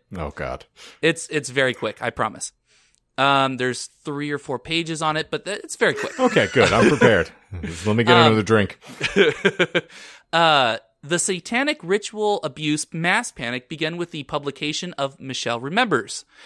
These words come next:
Speaker 2: a book which pub-, er, which covered a series of remembered, air quotes, childhood abuses co-written by a Canadian psychiatrist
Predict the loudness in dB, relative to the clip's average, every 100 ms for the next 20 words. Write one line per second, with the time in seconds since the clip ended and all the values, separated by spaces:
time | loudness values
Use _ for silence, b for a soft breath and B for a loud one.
0 | B B 0 2 0 -2 -4 -2 -4 -6
1 | -6 -6 -6 -2 -2 -2 -4 -10 -8 0
2 | 2 2 2 0 -8 _ _ _ B B
3 | B -4 -2 -4 -2 -2 0 0 0 -8
4 | _ _ _ -8 -6 0 0 2 4 4
5 | 2 -4 -6 -4 -4 -2 -6 _ -2 0
6 | 0 -4 -6 -8 -4 -4 -2 -6 -8 -4
7 | -2 0 -2 -6 -2 0 0 -4 -6 -4
8 | -4 -6 -4 -6 -4 -4 -4 -4 -6